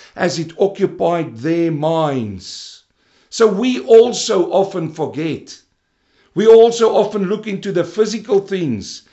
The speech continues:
and forget what's happening in the spiritual.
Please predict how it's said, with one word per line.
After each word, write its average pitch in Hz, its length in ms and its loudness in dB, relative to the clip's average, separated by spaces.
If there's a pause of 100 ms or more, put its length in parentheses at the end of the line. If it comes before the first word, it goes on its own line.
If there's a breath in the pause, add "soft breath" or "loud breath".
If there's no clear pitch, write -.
(280 soft breath)
and 165 200 -6
forget 180 520 -2
what's 156 240 -4
happening 151 800 -6 (880)
in 156 160 -4
the 135 80 -4
spiritual. 143 840 -10